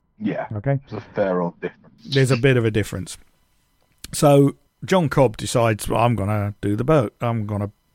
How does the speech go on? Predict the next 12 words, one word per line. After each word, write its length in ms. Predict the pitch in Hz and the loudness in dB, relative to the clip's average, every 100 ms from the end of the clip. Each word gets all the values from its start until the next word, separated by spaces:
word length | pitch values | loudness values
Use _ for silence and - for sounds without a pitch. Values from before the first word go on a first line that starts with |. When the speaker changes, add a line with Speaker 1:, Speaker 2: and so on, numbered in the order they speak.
| _ _ | _ _
Speaker 2:
go 140 | 110 104 | -4 -4
for 120 | 117 | -2
the 80 | 117 | 0
water 280 | 170 160 117 | 2 2 0
speed 260 | - 110 | -2 -2
record 320 | 104 101 104 107 | -2 -4 -4 -4
as 80 | 131 | 0
well." 220 | 135 98 _ _ _ _ - - - - - - _ | -2 -2 _ _ _ _ -20 -20 -20 -20 -20 -20 _
And 600 | - 151 151 151 156 - - _ _ _ _ - | -2 2 4 2 0 -4 -12 _ _ _ _ -12
he 320 | 131 180 185 | -2 -2 -2
purposely 760 | - 151 175 165 175 - 180 | 0 4 4 2 -4 -4 -4
built 480 | 160 127 127 117 - | -2 0 0 -2 -10